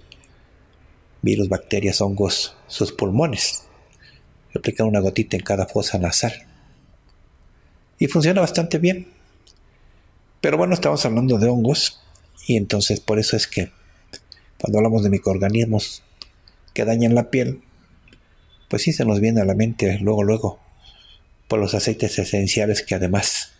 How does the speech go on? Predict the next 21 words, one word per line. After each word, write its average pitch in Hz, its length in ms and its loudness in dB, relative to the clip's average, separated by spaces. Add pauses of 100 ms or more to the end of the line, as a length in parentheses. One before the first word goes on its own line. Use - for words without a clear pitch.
(800)
de 104 120 0
prestar 104 380 -2
un 104 100 -2
gran 104 180 2
servicio 104 680 0 (540)
eliminando 101 800 0 (600)
el 101 180 -2
germen, 117 540 -2 (1300)
pues - 440 -2 (260)
la 107 180 -2
piel 117 360 0
mejora 101 340 0
bastante, 151 500 -2
¿no? 143 80 2
Porque 139 200 -4
a - 20 2
veces 110 140 2
ya 113 40 2
está 110 200 -2
muy 117 160 2
dañada. 104 540 -2